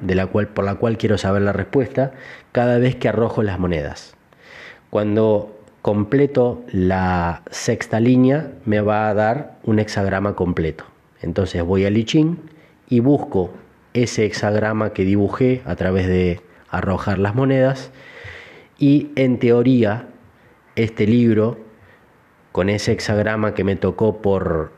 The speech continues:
una especie de azar, entre comillas, vinculado a una respue-, a una pregunta y de la cual baja una respuesta, es todo bastante místico.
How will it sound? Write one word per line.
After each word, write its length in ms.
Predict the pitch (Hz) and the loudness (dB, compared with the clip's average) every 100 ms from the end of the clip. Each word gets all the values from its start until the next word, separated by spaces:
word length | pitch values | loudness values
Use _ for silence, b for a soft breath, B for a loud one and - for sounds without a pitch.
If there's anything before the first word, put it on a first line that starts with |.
| - | -4
una 160 | 98 | -2
especie 420 | 80 - 98 - 87 | -2 -2 -2 0 2
de 220 | 90 85 | 0 -2
azar, 760 | - 85 - 117 113 92 87 - _ _ - | -6 -6 -4 -2 -2 -4 -8 -12 _ _ -4
entre 380 | 98 87 90 90 | -2 -2 -4 -2
comillas, 880 | 87 110 123 - 107 82 - - - _ _ _ _ | 0 2 2 2 -2 -4 -10 -20 -20 _ _ _ _
vinculado 920 | 101 92 117 107 104 107 113 113 110 104 | -6 0 2 2 2 2 4 4 2 2
a 240 | 101 98 98 | 2 0 0
una 200 | 104 101 | 0 0
respue-, 520 | 95 - - 113 110 | -2 -6 -2 0 0
a 80 | 107 | 0
una 240 | 110 107 | 0 -2
pregunta 720 | 101 101 123 123 113 113 107 | -2 2 2 2 2 2 2
y 140 | 95 92 | 0 0
de 40 | |
la 140 | 92 | 0
cual 240 | 90 104 98 | -2 -2 0
baja 260 | 101 - | -2 -2
una 160 | 98 92 | -2 -2
respuesta, 840 | 87 87 - 107 101 - 90 92 - B B B B B - | -4 -6 -2 -2 -2 -4 -4 -4 -12 B B B B B -12
es 140 | 73 | -10
todo 320 | - 98 95 | -2 0 2
bastante 460 | 85 80 101 92 95 | 0 -2 -2 0 2
místico. 560 | 127 - 104 107 131 | 0 0 -2 -2 -4